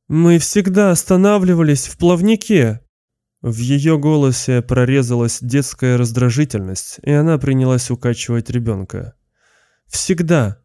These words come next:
Мы можем поселиться прямо здесь, как делали каждое лето. Так ведь, Томми?" "Думаю, да",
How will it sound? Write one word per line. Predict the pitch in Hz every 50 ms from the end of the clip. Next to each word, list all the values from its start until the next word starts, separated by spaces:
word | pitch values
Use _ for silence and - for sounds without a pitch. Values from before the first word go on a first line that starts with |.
| _ -
Мы | - 170 170
можем | 185 185 165 139 156 156 147
поселиться | - 156 - - 170 185 226 - - - 131
прямо | 127 160 160 151 151 147
здесь, | 135 131 151 202 156 - -
как | 147 131 135
делали | 131 151 160 156 151 143 147
каждое | 135 - 160 156 143 139 165 165
лето. | 175 170 135 - 110 107 - -
Так | - 247 247 - -
ведь, | 131 123 - - -
Томми?" | 175 160 135 113 101 98 _ _ _ _ _ _ _ _ _ _ _ _ _ _ _ _ _ _ _ _
"Думаю, | _ - 139 160 233 294 302 214 147 127 120
да", | 110 123 131 139 147 143 123 -